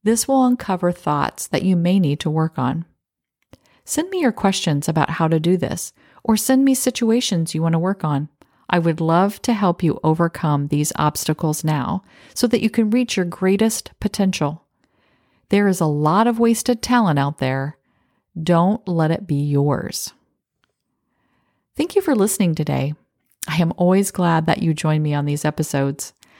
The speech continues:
I have so much passion for this podcast.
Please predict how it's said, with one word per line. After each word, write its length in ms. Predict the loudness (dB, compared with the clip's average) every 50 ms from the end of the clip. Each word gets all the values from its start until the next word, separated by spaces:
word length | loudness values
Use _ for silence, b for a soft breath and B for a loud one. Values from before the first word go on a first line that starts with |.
| B B B
I 80 | 0
have 160 | 0 0 0
so 380 | -2 -4 -4 -2 0 0 2 2
much 260 | 2 2 0 -2 -8
passion 440 | -8 -6 -2 -2 -2 0 0 0 0
for 120 | 0 0
this 160 | 0 0 -2 -2
podcast. 800 | -6 -6 -2 -2 -2 -2 -2 -6 -6 -6 -6 -6 -8 -10 -12